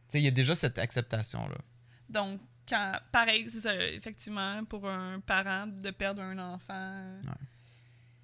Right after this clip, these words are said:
Speaker 2: tu sais, autant que ce soit ceux à ma sœur que les tiens ou que whatever,
Speaker 1: Mhm.
Speaker 2: c'est pas
Speaker 1: Ok.
Speaker 2: parce qu'ils s-, sont jeunes pis que, fuck, ça devrait pas être de même.
Speaker 1: Ouais, ex-, ouais, là, là-dessus, ça, ça, c'est, ah, ça, ça,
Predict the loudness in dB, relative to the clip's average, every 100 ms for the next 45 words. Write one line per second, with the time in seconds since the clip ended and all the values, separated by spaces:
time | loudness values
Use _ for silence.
0 | -20 _ _ -20 -20 -14 -12 -10 -12 -12
1 | -12 -12 -12 -12 -12 -10 -8 -8 -8 -10
2 | -12 -12 -14 -16 -14 -14 -14 -14 -12 -10
3 | -12 -12 -10 -10 -10 -10 -2 0 0 -2
4 | -8 -16 -18 -18 -16 -16 -16 -18 -20 -20
5 | -12 -12 -12 -20 -20 -20 -8 -8 -8 -10
6 | -10 -10 -10 -10 -10 -6 -6 -4 -2 -2
7 | -4 -10 -10 -8 -6 -6 -6 -8 -8 -8
8 | -6 -6 -6 -8 -6 -6 -6 -6 -8 -10
9 | 2 6 6 6 0 0 2 2 0 -2
10 | 0 -2 0 0 0 -2 -6 -8 -8 -10
11 | -10 -10 -10 -10 -10 -12 -12 -14 -16